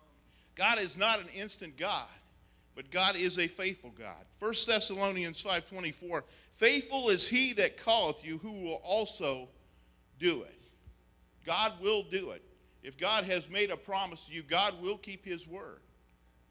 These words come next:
He will keep his word. You look at the plan of salvation. It was made before the foundation of the world. Jesus is the Lamb that was slain before the foundation of the world. Thousands of years later, Jesus is born, and then he had to wait another thirty-three and a half years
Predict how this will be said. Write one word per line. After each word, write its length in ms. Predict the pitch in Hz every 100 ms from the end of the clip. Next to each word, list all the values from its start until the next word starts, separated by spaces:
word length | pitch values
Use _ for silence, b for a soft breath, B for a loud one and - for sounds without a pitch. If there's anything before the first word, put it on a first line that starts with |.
| _
He 120 | 160
will 140 | 208 143
keep 280 | 196 185
his 160 | 175 147
word. 240 | 170 196 139 b b
You 100 | 269
look 160 | 302
at 100 | 226
the 80 | 202
plan 260 | - 220 214
of 100 | 208
salvation. 500 | 226 208 247 254 214
It 120 | 247
was 160 | 226 170
made 280 | 233 285
before 360 | 233 220 240 269
the 120 | 220
foundation 720 | 190 240 254 226 247 - 214
of 60 | 190
the 80 | 185
world. 400 | 262 240 107 - - _ b b b b _
Jesus 420 | 156 254 254 233
is 140 | 220 175
the 80 |
Lamb 260 | 196 202 214
that 120 | 196
was 100 | 185
slain 300 | - 214 220
before 300 | 185 175 202
the 80 | 190
foundation 640 | - 214 202 226 247 208 185
of 80 |
the 60 | 175
world. 400 | 208 247 160 147 - b b -
Thousands 540 | 247 285 285 285 233
of 60 | 254
years 360 | 247 247 196
later, 240 | 247 254 208
Jesus 480 | 170 262 226 220
is 140 | 202 160
born, 320 | 196 269 233
and 80 | 214
then 100 | 247
he 80 | 226
had 140 | 240
to 80 | 214
wait 180 | 247 226
another 340 | 220 269 233
thirty-three 600 | 190 262 294 220 240 262
and 100 | 220
a 20 |
half 320 | 202 208 202
years 520 | 214 262 175 151 165